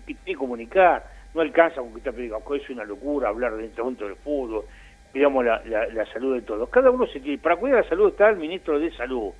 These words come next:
y Tapia está para gobernar la afa, entonces que haga lo que tiene que hacer, que es explicar, contar. Y bueno, lo que pasa es que no saben qué hacer, no saben qué hacer con Tigre, ese es el tema.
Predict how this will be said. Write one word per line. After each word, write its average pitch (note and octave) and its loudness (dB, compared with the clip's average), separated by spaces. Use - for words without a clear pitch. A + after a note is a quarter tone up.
y C#3+ -6
Tapia A3 2
está G3 0
para D3 2
gobernar C3 0
la A#2 0
afa, - -8
entonces - -16
que G3+ 0
haga G3 4
lo B2+ 4
que A#2 -6
tiene C3+ -8
que G#2 -12
hacer, D3 -4
que D3+ 4
es E3 0
explicar, D3+ 0
contar. C#3+ 0
Y C#3 -2
bueno, D#3+ 4
lo A2+ -8
que A#2 -10
pasa E3+ -2
es E3+ 4
que D#3+ -2
no - -8
saben D#3+ 2
qué E3+ 4
hacer, E3 2
no C3+ -4
saben D#3+ -2
qué B2 -10
hacer E3 -12
con C3 -6
Tigre, B2+ -6
ese E3+ 4
es - -18
el A2 -12
tema. F#2 -10